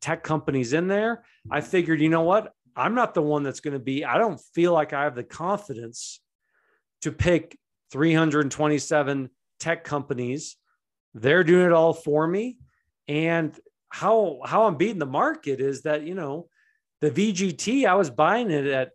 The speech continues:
right now, the V G T is trading at three hundred and sixty dollars a share. This is as of June fourth, excuse me, June third, two thousand and twenty-two. And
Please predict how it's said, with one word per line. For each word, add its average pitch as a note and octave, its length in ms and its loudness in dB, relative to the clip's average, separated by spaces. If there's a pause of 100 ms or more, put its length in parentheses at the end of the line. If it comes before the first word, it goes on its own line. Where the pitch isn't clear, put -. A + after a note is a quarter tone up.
right F3 200 -4
now, F3+ 200 -4
the D#3+ 80 -6
V D#3+ 180 -8
G D3+ 140 -10
T E3 240 -4
is D#3+ 100 -4
trading D#3+ 320 0
at D3 140 -2
three C#3+ 220 -2
hundred C3 280 -2
and A#2+ 120 -6
sixty D3 400 -8
dollars C3 380 2
a A2 60 -8
share. C#3+ 400 0
This B2+ 220 -8
is B2 160 -10
as C3 260 -2
of A2+ 160 -6
June C3 400 0
fourth, E3+ 560 0 (540)
excuse E3+ 240 -4
me, C3 100 -4
June B2+ 300 0
third, F3+ 600 0 (520)
two E3+ 160 -4
thousand D3+ 540 0
and C3 120 -6
twenty-two. F3+ 840 0 (460)
And D3 600 -2